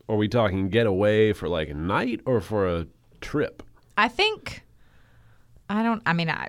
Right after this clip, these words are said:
Speaker 2: I think it's, we can interpret it however we want.
Speaker 1: I mean, if we're talking about get away on a trip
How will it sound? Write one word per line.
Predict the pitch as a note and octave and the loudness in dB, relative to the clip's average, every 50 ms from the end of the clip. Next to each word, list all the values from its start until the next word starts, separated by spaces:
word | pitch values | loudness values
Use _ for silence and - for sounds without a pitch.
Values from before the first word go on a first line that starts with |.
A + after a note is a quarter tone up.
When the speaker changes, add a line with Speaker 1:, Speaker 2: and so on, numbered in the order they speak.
| - - | -8 -8
Speaker 2:
I | D#3+ D3+ | -8 -6
think | - F#3+ G3+ | -4 -4 -4
it's, | G3+ F3 - | -4 -4 -4
we | - D#3+ | -4 -4
can | D#3+ D#3 C#3 | -2 -4 -4
interpret | C#3+ D3+ - E3+ D#3+ - C#3+ D3 | -4 -2 -2 -2 -2 -2 -2 -4
it | - - | -2 -2
however | D#3 E3+ D#3+ D3+ D3 - C3 | 0 0 0 0 -2 -4 -8
we | - C#3+ C#3+ | -6 -6 -4
want. | D#3 - C4+ C#4+ - - - - E3 - - | -4 -4 -4 -6 -8 -12 -14 -16 -16 -10 -4
Speaker 1:
I | C#3+ | 0
mean, | B2+ B2+ | 2 2
if | B2+ G#2 | 2 2
we're | B2+ D#3 | 2 0
talking | - - D3 C3+ A#2+ A#2+ | 2 2 2 2 2 2
about | A2+ G#2+ F2+ G2 | 2 0 0 0
get | F#2 A2+ A#2 A#2 | 2 2 4 4
away | A2 G#2+ A2 A2 A2 G#2+ | 4 4 4 4 4 4
on | G2+ G2 F#2 | 4 2 -2
a | E2 | -4
trip | - - - - - C3+ D3 F3+ G3+ - | -6 -8 -10 -8 -4 0 0 0 -2 -4